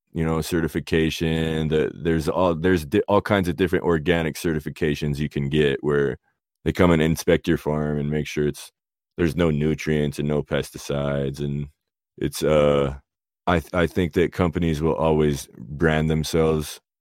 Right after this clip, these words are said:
as that and try to sell themselves as that. And I think that's dope. But there's a lot of people who won't, you know what I mean, who are just like, "If I don't have to,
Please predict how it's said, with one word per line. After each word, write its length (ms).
as 260
that 340
and 140
try 180
to 80
sell 280
themselves 500
as 220
that. 320
And 100
I 60
think 260
that's 260
dope. 400
But 140
there's 160
a 60
lot 200
of 60
people 220
who 140
won't, 340
you 80
know 60
what 100
I 40
mean, 260
who 120
are 60
just 240
like, 220
"If 100
I 80
don't 160
have 240
to, 240